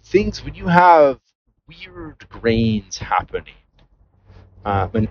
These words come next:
air dry is going to be the most preferable because that long dry is going to assure that it's the most relaxed.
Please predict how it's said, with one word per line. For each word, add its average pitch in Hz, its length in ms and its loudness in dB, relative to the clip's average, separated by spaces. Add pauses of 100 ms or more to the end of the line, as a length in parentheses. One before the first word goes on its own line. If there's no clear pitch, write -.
air 165 280 4
dry 101 500 2
is 98 220 -10
going 110 360 -4
to - 100 -16
be 101 160 -16
the 101 100 -8
most 135 260 2
preferable 123 580 4
because - 320 -12
that 95 200 -2 (120)
long 117 520 2 (260)
dry 98 760 4
is 98 200 -6
going 98 420 -4
to 98 180 -8
assure 101 420 -2
that 87 180 -8
it's 90 180 -12
the 95 140 -20 (200)
most 95 800 -4 (800)
relaxed. 87 1080 -4